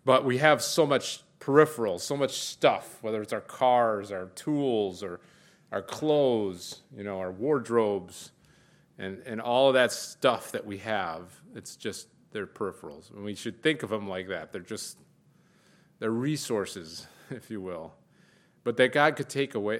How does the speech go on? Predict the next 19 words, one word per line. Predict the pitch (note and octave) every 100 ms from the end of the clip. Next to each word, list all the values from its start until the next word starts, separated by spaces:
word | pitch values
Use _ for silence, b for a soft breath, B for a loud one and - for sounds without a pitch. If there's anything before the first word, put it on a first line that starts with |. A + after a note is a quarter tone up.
| -
take | C3 B2+
them | A2 G2
away, | F#2 G#2 E2 F2+
and | G#2
he | G#2
could | G#2 B2
take | - C#3 -
away, | A#2 A#2 A2+ G#2+ G2+ _ _ _ _ _ _ _ _ _ _ _ _
you | -
know, | G2
our | F2
savings | - G#2 G2+ G2 F2+
accounts. | F2 F2 D#2 -
He |
could | D#2+ F2+
take | - G2+
away, | - F#2 F2+ F2 E2+ E2 _ _ _ _ _ _ _ _ -
you |
know, | G#2+